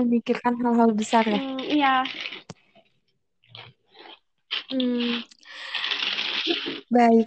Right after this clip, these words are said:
Speaker 1: baik, baik. Nah, terus nih, Rey, ngomongin tentang kesukaan.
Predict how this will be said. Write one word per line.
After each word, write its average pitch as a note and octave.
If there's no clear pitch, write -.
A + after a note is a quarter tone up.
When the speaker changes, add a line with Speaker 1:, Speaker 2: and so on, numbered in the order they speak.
Speaker 1:
baik, G#3+
baik. G#3
Nah, A#3+
terus -
nih, E4
Rey, D#4+
ngomongin B3+
tentang B3
kesukaan. A#3+